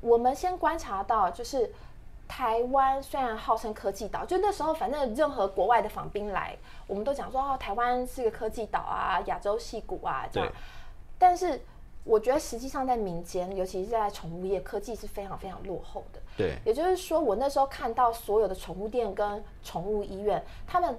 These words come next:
Speaker 1: 连C R M 系统都没有。
Speaker 2: 嗯。
Speaker 1: 所以兽医师他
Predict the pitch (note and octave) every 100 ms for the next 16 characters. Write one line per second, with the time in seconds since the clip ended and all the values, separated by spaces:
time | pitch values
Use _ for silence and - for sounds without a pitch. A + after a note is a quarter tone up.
0 | - A3+ A#3 - C#4 A#3+ G#3+ A3 G#3 -
1 | A#3 - F#3 F#3+ F3 A2+ - - - B2
2 | F#2+ C2 G4 G4 - G4+ E4 A#3+ D4 -
3 | C4+ C4+ - D4+ D4+